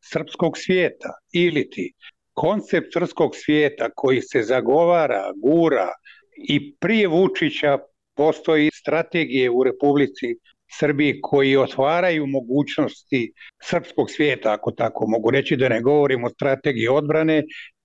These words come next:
koji govore o tome da se uveliko prekoračuje ono što su po Daytonu mogući specijalni odnosi između Republike Srpske i Republike Srbije. To je jedan dio stvari.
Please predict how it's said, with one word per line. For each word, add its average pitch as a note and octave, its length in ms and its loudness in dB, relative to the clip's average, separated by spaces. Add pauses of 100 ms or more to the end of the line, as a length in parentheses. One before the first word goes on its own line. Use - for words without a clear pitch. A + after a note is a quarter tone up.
koji C#3+ 240 2
govore E3+ 420 2
o E3 120 6
tome E3 300 0
da D#3+ 120 2
se D#3 160 -2
uveliko F3+ 580 2
prekoračuje E3 800 0
ono E3 280 4
što D#3+ 200 -2
su - 120 -6 (200)
po C#3+ 100 0
Daytonu D3+ 520 2
mogući D#3+ 640 0 (320)
specijalni D#3+ 640 0
odnosi D#3 560 0
između C#3+ 360 0
Republike D3+ 560 0 (100)
Srpske D3 500 -2 (580)
i E3 280 0
Republike D3 680 0
Srbije. G#2+ 500 -2 (500)
To D3 160 2
je C#3+ 120 2
jedan D#3+ 340 0
dio A#2+ 240 0
stvari. F2+ 500 -6